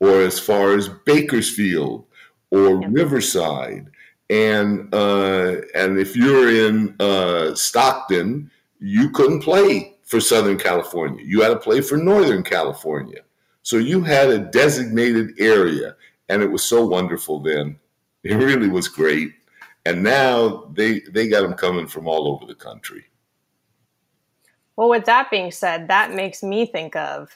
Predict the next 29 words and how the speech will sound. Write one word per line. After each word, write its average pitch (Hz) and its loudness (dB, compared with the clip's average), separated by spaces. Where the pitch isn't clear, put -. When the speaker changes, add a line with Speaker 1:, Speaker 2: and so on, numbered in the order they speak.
Speaker 2:
at 170 -4
the 160 -10
college 175 -4
level, 151 -10
the 175 -8
transfer 202 -2
portal, 156 -10
where 170 -6
people 196 -6
are 175 -2
moving 180 -4
around 175 -4
a 151 -6
lot. - -10
What 196 0
are 233 4
your 202 2
thoughts - -2
on 165 -2
that 170 -2
today? - -8
Speaker 1:
That's - -6
terrible. 85 0
And 98 0
the 87 -2
reason 117 0
it's 87 -6
terrible 76 -2
is 95 0